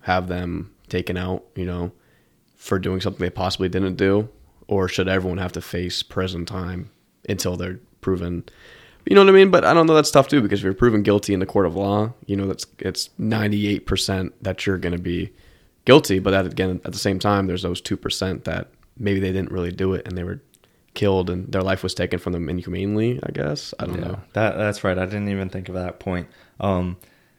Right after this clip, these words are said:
Speaker 2: yes, I'm sure there have been cases in the past where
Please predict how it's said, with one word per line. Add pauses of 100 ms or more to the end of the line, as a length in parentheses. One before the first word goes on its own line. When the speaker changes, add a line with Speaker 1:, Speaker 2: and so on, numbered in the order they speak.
(760)
Speaker 2:
yes,
I'm
sure
there
have
been
cases
in
the
past
where